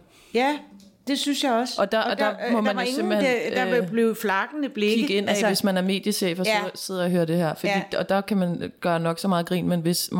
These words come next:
Speaker 2: mangfoldighedskonsulent.
Speaker 1: Ja.
Speaker 2: Men jeg tænker faktisk, der er et rigtig stort arbejde at gøre på chefgangene her i forhold til at kvote, øh, bevidstgøre, øh,
Speaker 1: Det, det mener jeg også.
Speaker 2: undercheferne.
Speaker 1: Jeg synes, det er, øh, øh, præcis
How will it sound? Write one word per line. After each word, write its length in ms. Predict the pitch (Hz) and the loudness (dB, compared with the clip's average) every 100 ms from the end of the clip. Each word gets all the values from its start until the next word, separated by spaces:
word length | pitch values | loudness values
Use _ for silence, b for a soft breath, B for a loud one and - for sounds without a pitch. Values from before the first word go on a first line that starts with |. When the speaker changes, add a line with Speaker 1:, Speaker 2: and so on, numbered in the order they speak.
| 170 175 170 190 190 | 0 -2 -2 0 0
Speaker 2:
mangfoldighedskonsulent. 800 | - 180 175 175 202 247 - - - | 0 -2 0 0 0 0 -4 -8 -4
Speaker 1:
Ja. 200 | 202 208 208 | -2 -2 0
Speaker 2:
Men 340 | 127 233 240 240 | 2 4 4 2
jeg 120 | 202 | 0
tænker 320 | - 196 196 | -2 -4 -2
faktisk, 380 | 190 170 170 170 | 0 0 0 0
der 60 | 165 | 0
er 140 | 156 | 0
et 100 | 165 | 0
rigtig 240 | 165 170 | -2 -2
stort 220 | 175 165 - | -2 -2 0
arbejde 440 | 147 151 160 - | 0 0 0 -2
at 100 | 160 | -4
gøre 220 | 156 160 | -2 -2
på 140 | 160 170 | -2 -4
chefgangene 560 | 165 156 - 160 160 | -4 -4 -4 -2 0
her 140 | 165 160 | 0 -2
i 40 | |
forhold 360 | - 160 165 165 | -2 -2 -2 -4
til 140 | - | -2
at 180 | 160 151 - - | -2 -2 -6 -8
kvote, 400 | - 160 170 170 _ _ _ B B B B B B - | -2 0 0 -4 _ _ _ B B B B B B -10
øh, 80 | - - | -10 -6
bevidstgøre, 720 | - 175 175 - - 170 196 190 B B B B B B - | -4 0 0 -2 -4 -2 0 -2 B B B B B B -2
øh, 60 | |
Speaker 1:
Det, 420 | 196 185 262 175 175 - | 0 2 0 -2 -6 -6
det 120 | 247 | 0
mener 280 | 254 233 190 | 0 2 2
jeg 80 | 175 | 2
også. 100 | 190 | 2
Speaker 2:
undercheferne. 400 | 160 170 190 190 190 | 0 -2 -2 -2 0
Speaker 1:
Jeg 140 | 214 | -2
synes, 260 | 220 247 240 | -2 -4 -4
det 240 | - 233 | 0 0
er, 240 | 170 202 220 220 B B B - | 2 0 -2 -8 B B B -4
øh, 380 | 202 196 185 175 - 185 165 - | 0 2 2 0 0 0 0 -2
øh, 80 | 180 | -6
præcis 540 | 185 208 - 294 294 | -2 -2 0 -2 -2